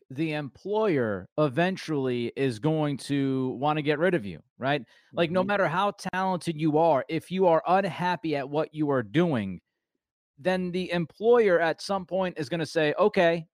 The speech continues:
Speaker 1: well, you're unhappy. We don't want somebody unhappy in the building.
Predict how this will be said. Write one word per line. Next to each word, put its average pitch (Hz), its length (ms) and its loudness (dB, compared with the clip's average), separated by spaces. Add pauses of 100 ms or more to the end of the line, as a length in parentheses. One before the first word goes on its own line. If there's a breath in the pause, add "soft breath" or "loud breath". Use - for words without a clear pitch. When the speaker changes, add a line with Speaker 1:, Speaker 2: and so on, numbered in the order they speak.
Speaker 1:
well, 170 360 2
you're 175 220 -2
unhappy. 165 640 -2
We 151 160 -2
don't 180 240 4
want 175 220 0
somebody 160 440 0
unhappy 151 560 -2
in 151 80 -2
the 139 60 -2
building. 127 500 0